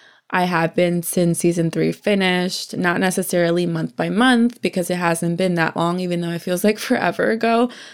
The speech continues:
but maybe by milestone and markers that are just worth mentioning. So I want to really begin, like, on a personal note. So right after the last episode was November,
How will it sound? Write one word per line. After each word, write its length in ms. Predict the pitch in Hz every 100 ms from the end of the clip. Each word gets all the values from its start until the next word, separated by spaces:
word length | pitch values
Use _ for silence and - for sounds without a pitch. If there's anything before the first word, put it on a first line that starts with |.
| -
but 120 | - 202
maybe 240 | 190 208
by 200 | 214 196
milestone 720 | 180 170 175 175 - 180 175
and 120 | 170
markers 840 | 165 160 160 - 165 160 165 165 - - - - -
that 220 | 175 165
are 160 | 160
just 220 | - 170 175
worth 340 | 170 165 -
mentioning. 560 | 165 156 165 156 - 175
So 380 | - 175 175 -
I 140 | 202
want 400 | 214 202 196 233
to 240 | - 285 254
really 280 | 214 202 208
begin, 560 | 208 196 165 165 175
like, 280 | 170 170 -
on 180 | 180 175
a 60 | 165
personal 480 | 175 165 - 165
note. 320 | 165 165 170 -
So 360 | 196 180 185 - - - - -
right 200 | 208 233
after 680 | 233 247 - 254 254 254 -
the 180 | - 220
last 440 | 214 185 185 196 -
episode 680 | 185 185 185 - 185 185 214
was 240 | 202 185
November, 580 | 196 175 160 165 202